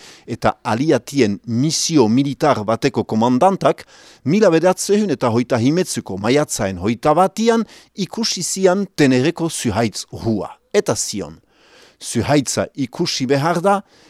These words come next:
existitzen den sinesteko. Zuin da be sekretia, nula egon daiteke bizik, unguian hainbeste kamelu izanik. Gatzaen ibilbidia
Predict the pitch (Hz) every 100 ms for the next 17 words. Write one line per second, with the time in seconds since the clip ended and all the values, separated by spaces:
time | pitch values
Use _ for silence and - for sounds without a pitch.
0 | _ _ - 147 117 - 165 165 - -
1 | 220 - 175 165 143 196 202 - - -
2 | 175 139 123 - - 117 - - _ _
3 | _ _ _ _ - - - 247 247 220
4 | 208 127 135 127 - 123 - 120 - 92
5 | 85 - _ _ 113 127 190 269 151 98
6 | - 127 127 135 143 139 139 - - 107
7 | 170 - 254 - - - _ - 175 175
8 | 165 214 226 226 - 139 151 147 190 -
9 | - 220 - 139 135 147 139 - 104 -
10 | 98 90 - - - _ _ _ _ -
11 | 104 117 - - 110 113 - 113 117 110
12 | 117 113 135